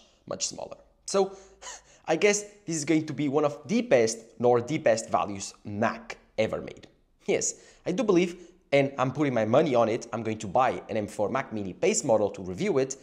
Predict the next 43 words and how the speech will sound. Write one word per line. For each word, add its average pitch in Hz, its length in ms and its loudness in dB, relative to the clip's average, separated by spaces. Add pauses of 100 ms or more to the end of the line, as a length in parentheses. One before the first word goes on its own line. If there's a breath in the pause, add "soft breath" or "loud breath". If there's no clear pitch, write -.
(280 loud breath)
but 131 120 0
I - 20 4
do 214 140 -2
believe 143 360 0 (200 loud breath)
this 143 100 -2
is 135 80 -4
going 127 160 -2
to 120 80 -12
be 113 260 -6
an 127 80 -4
incredible, 120 540 -4
incredible 92 400 -8
value - 300 -4
machine. - 420 -8 (320 loud breath)
It 143 120 -6
has 185 280 -2 (320 loud breath)
two - 320 2 (220)
U 156 180 2
S 131 100 4
B 117 140 -6
C 110 220 -4
ports 98 340 -4 (100)
on 107 100 -4
the 98 60 -2
front - 380 -8 (220 soft breath)
and 139 160 -2
three 240 140 -2
U 151 180 2
S 123 100 2
B 107 160 -4
C 143 180 -2
ports - 280 -8
on 98 60 -8
the 98 60 -6
back. - 320 -14 (100)
So 135 180 -2
total, 127 520 4 (240 loud breath)
five 175 300 2 (220 loud breath)
U - 140 -4
S 104 100 -2
B 104 120 -8
C 71 200 -6
ports. - 400 -10